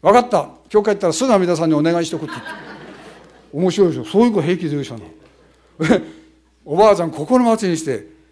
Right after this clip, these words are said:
翌月お坊さん来たから、お経終わったから、「あの、先月お願いしたことどうなりましたか？」これ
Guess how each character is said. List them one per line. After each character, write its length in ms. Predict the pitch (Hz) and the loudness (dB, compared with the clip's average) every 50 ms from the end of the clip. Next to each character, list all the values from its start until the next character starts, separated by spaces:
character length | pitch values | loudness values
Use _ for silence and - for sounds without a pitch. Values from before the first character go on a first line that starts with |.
| _ _ _ _ _ - | _ _ _ _ _ -6
翌 320 | 139 180 196 - 226 226 | -4 -4 -2 0 0 0
月 480 | 220 226 220 226 - 277 294 254 208 - _ - | 0 0 0 -2 -2 -4 -4 -6 -8 -10 _ -4
お 80 | 156 | -2
坊 160 | 165 165 170 | -2 -2 -2
さ 100 | 160 160 | -4 -4
ん 60 | 156 151 | -6 -8
来 80 | 156 | -8
た 100 | - 143 | -10 -10
か 120 | 135 139 135 | -8 -6 -4
ら、 200 | 139 131 113 - _ _ _ | -4 -6 -6 -10 _ _ _
お 120 | - 135 | -12 -8
経 120 | 127 175 160 | -2 0 0
終 80 | 147 | 2
わ 80 | 143 143 | 0 0
っ 60 | 156 | -4
た 80 | 160 139 | -6 -10
か 100 | 139 135 | -10 -8
ら、 160 | 135 117 - - - _ - | -8 -10 -10 -14 -20 _ -10
「あ 80 | - 143 | -6 -4
の、 80 | 156 | -2
先 220 | 143 - 247 269 254 | 2 2 2 4 4
月 180 | 226 202 202 | 4 2 4
お 100 | 190 180 | 2 2
願 240 | 180 196 220 220 214 | 2 2 0 0 0
い 60 | 208 | -2
し 20 | 202 | -2
た 80 | 247 | -2
こ 120 | 220 220 208 | -2 -2 0
と 100 | 202 175 | 0 2
ど 140 | 208 240 254 | 4 4 4
う 40 | |
な 80 | 247 226 | 4 2
り 80 | 220 220 | 0 0
ま 120 | 220 214 | -2 -2
し 40 | - | -2
た 80 | 214 | -2
か？」 200 | 202 208 208 214 - - - - - - - - - - - - - - | 0 2 0 0 0 -6 -18 -18 -18 -18 -20 -20 -20 -20 -20 -20 -10 -2
こ 120 | - 202 | 0 2
れ 80 | 190 | 2